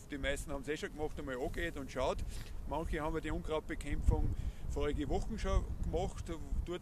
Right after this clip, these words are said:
wo sehr bald gebaut worden ist und die Unkräuter sind sehr, sehr stark entwickelt worden. Also mal drüber gehen, schauen, was tut sie auf meinen Schlag und dann dementsprechende Entscheidungen treffen. Äh, in Anbetracht der Witterung müssen wir auch wieder sagen, also wir haben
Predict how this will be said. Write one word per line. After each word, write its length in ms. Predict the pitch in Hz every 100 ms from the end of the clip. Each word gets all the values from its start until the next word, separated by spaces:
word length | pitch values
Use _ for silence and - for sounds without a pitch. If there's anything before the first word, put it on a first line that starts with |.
| -
wo 120 | 160
sehr 280 | 143 151 156
bald 240 | - 165 -
gebaut 340 | 139 143 -
worden 220 | 156 151
ist 160 | 156 151
und 160 | 139
die 60 | -
Unkräuter 440 | 143 147 - -
sind 180 | - 139
sehr, 200 | - -
sehr 240 | - 127 131
stark 280 | - 123 -
entwickelt 440 | - - - - 170
worden. 200 | 175 180 - - - - - -
Also 260 | 170 180 - - - -
mal 140 | 165 165
drüber 300 | 165 220 233
gehen, 320 | 196 208 190
schauen, 460 | - 135 139 202 - -
was 180 | 151 -
tut 220 | 190 -
sie 140 | 190
auf 120 | 180 185
meinen 200 | 180 175
Schlag 320 | 151 175 -
und 140 | 156 -
dann 160 | 151 151 147
dementsprechende 760 | 160 156 - 143 147 151 135
Entscheidungen 600 | 131 127 143 190 190 180
treffen. 420 | 170 175 - 180 - - - - - -
Äh, 880 | 147 156 160 156 - - - - 170
in 120 | 170
Anbetracht 640 | 151 202 214 180 185 -
der 100 | 180
Witterung 420 | 185 190 214 202 190
müssen 260 | 190 - 170
wir 140 | 156
auch 80 | 180
wieder 200 | 202 185
sagen, 400 | 175 175 185 180
also 260 | 156 180 165
wir 140 | 165
haben 200 | 160 170